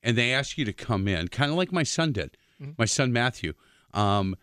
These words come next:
Speaker 1: you know, Can you come in and, and, and just give me an idea if we are going to,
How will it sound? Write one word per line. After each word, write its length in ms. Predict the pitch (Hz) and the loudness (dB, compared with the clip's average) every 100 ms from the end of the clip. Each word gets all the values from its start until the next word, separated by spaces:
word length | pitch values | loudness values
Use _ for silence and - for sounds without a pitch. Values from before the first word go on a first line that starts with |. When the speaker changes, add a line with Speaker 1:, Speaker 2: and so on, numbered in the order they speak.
| _ _ _ _ | _ _ _ _
Speaker 1:
you 100 | 143 | 2
know, 100 | 127 | 2
Can 180 | 107 117 | 0 -2
you 80 | 113 | -2
come 280 | - 156 151 | 0 0 2
in 140 | 147 127 | 2 0
and, 140 | 101 | 0
and, 200 | 110 104 104 | -2 -2 -2
and 180 | 107 | -4
just 320 | 90 160 - - | 0 0 0 0
give 220 | 175 180 | 0 0
me 120 | 208 | 0
an 80 | 160 | 2
idea 420 | 120 98 123 113 | 2 0 2 2
if 140 | 95 113 | 0 -4
we 160 | 110 - | -6 -2
are 200 | 117 147 | 0 0
going 420 | 147 139 131 123 | 0 -2 0 0
to, 80 | 101 | -2